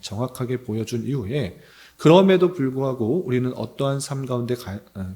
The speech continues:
거해야 되는지 디모데에게 계속해서 권면하고 있습니다. 그러면서 십삼 절 이하 보시면, "악한 사람들과 속이는 자들은 더욱 악하여져서 속이기도 하고 속기도 하나니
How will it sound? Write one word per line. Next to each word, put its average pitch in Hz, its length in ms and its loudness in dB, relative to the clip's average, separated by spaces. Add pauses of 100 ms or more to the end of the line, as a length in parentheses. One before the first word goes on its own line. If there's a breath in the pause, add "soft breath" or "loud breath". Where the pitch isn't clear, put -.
거해야 117 300 -2
되는지 123 760 -4 (100)
디모데에게 104 880 -6
계속해서 - 480 -10
권면하고 98 440 -6
있습니다. - 420 -14 (480 loud breath)
그러면서 101 280 -6
십삼 135 340 -2
절 117 160 -2
이하 104 120 -4
보시면, 117 680 -2 (760 loud breath)
"악한 180 340 2
사람들과 165 800 2
속이는 165 460 0
자들은 151 460 2
더욱 147 380 4
악하여져서 127 640 0
속이기도 143 640 0
하고 131 520 -4
속기도 143 380 -6
하나니 113 580 -2